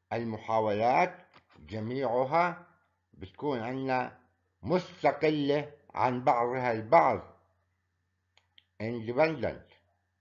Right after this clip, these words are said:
لكل محاولة أو لكل observation، لكل مشاهدة أو لكل محاولة، في عندي two outcomes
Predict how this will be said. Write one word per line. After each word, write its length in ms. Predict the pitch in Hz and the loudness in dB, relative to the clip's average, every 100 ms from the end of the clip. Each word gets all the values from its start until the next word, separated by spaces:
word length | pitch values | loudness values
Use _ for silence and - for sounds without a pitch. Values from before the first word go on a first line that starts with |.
| _ _ _ _ _ _ _ _ _ _ _ _ _ _ _ _ _ _ _ _ _ _ _ _ _ _ _ _ _ _ - _ | _ _ _ _ _ _ _ _ _ _ _ _ _ _ _ _ _ _ _ _ _ _ _ _ _ _ _ _ _ _ -20 _
لكل 480 | 98 113 - 233 233 | 2 4 12 12 12
محاولة 760 | 208 180 156 147 120 101 104 110 - _ _ _ _ - | 8 6 4 4 4 0 -4 -10 -16 _ _ _ _ -6
أو 120 | 113 | -4
لكل 440 | 120 117 - 196 165 | -2 -4 -2 0 2
observation، 960 | 175 147 160 135 127 135 104 107 110 - _ _ _ 76 | 0 0 -2 -2 -2 -2 -4 -10 -12 -16 _ _ _ -18
لكل 320 | 85 - 160 | -10 -6 -4
مشاهدة 840 | 143 135 151 135 107 85 95 95 - _ _ _ 92 | -4 -4 2 4 2 -4 -8 -10 -16 _ _ _ -8
أو 100 | 95 | -6
لكل 340 | 95 - 160 | -6 -4 -2
محاولة، 840 | 170 160 - 135 120 110 110 110 - _ _ _ _ | -2 -4 2 4 4 2 -2 -4 -8 _ _ _ _
في 200 | 143 143 | -4 0
عندي 580 | 151 170 151 151 156 139 - _ _ _ - | 0 0 -2 -2 -4 -6 -14 _ _ _ -6
two 200 | 196 190 147 | 2 4 8
outcomes 720 | 160 147 - - 170 113 | 6 6 0 0 0 0